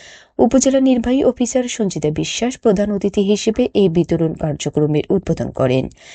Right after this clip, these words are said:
এই কার্যক্রমের আওতায় নয়শত কৃষককে পাঁচ কেজি করে বোরো উফশি জাতের ধান বীজ এবং দশ কেজি এমওপি ও দশ কেজি ডিএপি সার এবং তিন হাজার দুশো কৃষককে দুই কেজি করে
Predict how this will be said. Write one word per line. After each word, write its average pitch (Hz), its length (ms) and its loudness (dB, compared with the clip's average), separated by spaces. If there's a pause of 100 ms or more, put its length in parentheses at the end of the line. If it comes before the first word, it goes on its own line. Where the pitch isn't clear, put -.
(200)
এই 165 120 4
কার্যক্রমের 175 680 0
আওতায় 180 420 -4 (100)
নয়শত 226 460 2
কৃষককে 226 640 0
পাঁচ 214 360 -4
কেজি 220 280 2
করে 233 360 2 (420)
বোরো 208 500 6
উফশি 254 560 -2
জাতের 160 400 -2 (200)
ধান 196 320 -4
বীজ 190 320 0
এবং 175 360 -2 (400)
দশ 226 340 4
কেজি 247 500 2
এমওপি 220 840 0 (120)
ও 170 200 0 (140)
দশ 226 280 0
কেজি 208 360 2
ডিএপি 196 960 0
সার 175 380 -2 (400)
এবং 180 360 2 (140)
তিন 254 200 4
হাজার 269 420 -6
দুশো 254 300 0
কৃষককে 220 580 -2
দুই 233 220 2
কেজি 233 340 0
করে 233 380 2